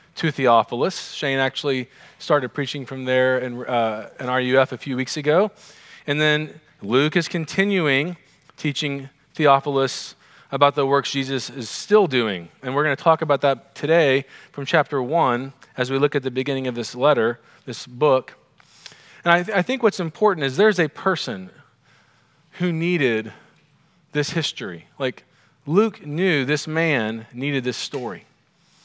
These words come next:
We need this story. And it's very easy for us to go about life thinking we kind of get the general premise of Christianity, and yet it's very important to come back to Scripture, to come back to the story and connect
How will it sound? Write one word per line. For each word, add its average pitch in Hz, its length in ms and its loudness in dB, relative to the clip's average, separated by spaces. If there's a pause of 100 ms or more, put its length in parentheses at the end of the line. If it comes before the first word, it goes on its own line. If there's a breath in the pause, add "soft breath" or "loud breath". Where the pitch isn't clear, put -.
(440 loud breath)
We 202 300 2
need 127 580 -2 (100)
this 113 240 -8
story. 104 540 -8 (500 loud breath)
And 147 100 0
it's 139 120 -2
very 202 260 4
easy 170 400 0
for 147 220 -2
us 131 380 -2 (300 soft breath)
to 135 480 -2 (160)
go 160 180 4
about 165 280 6
life 143 360 6
thinking 151 280 -6
we 135 80 -4
kind 147 220 -2
of 123 140 -4
get 139 160 -2
the 131 100 -6
general 139 340 -2
premise 143 400 -2
of - 140 -6
Christianity, 135 800 0 (400 loud breath)
and 139 100 -2
yet 151 140 4
it's 131 100 -8
very 190 280 2
important 156 560 -6
to 131 60 -8
come 180 320 -4
back 160 260 2
to 139 80 -10
Scripture, 92 600 -6 (420 soft breath)
to 147 100 -6
come 185 240 0
back 165 220 4
to 165 80 -4
the 135 120 -6
story 127 560 -6
and 139 120 -8
connect 160 640 -2